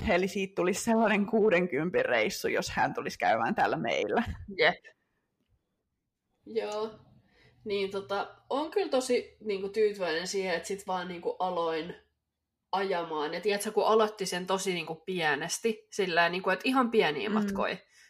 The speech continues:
Speaker 2: Et johonkin niinku lähikauppaan. Mä muistan niinku sen ekan, kun mä ajoin tyyliin kotoa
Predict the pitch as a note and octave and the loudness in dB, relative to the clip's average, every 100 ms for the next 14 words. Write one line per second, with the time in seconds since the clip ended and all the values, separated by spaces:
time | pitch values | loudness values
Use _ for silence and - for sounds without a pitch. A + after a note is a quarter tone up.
0 | _ - F3+ F#3+ F#3+ F#3 F#3 E3+ - - | _ -2 2 2 2 -2 -2 0 -2 -4
1 | _ _ _ _ _ _ _ _ _ _ | _ _ _ _ _ _ _ _ _ _
2 | F#3+ E3+ F3 - F#3 G3 F3+ D#3+ C#3+ - | -4 -4 0 4 4 4 2 4 2 0
3 | - G2+ B2+ G3 G#3 G#3 G#3 G3+ F#3+ F3+ | 0 4 4 4 2 4 4 4 0 0
4 | E3 F3 F3+ F3 - G3 G3 E3+ F3 E3 | -2 -2 -2 -4 2 2 4 2 2 0
5 | D#3+ E3 D#3+ D3+ E3 D#3+ E3 E3 D3+ B2 | 2 2 0 -2 -4 -4 -4 -4 -2 -4
6 | A#2 _ _ _ _ _ _ _ - G3+ | -6 _ _ _ _ _ _ _ -4 -2
7 | G3 F3 D#3 - F3 | 0 2 2 2 0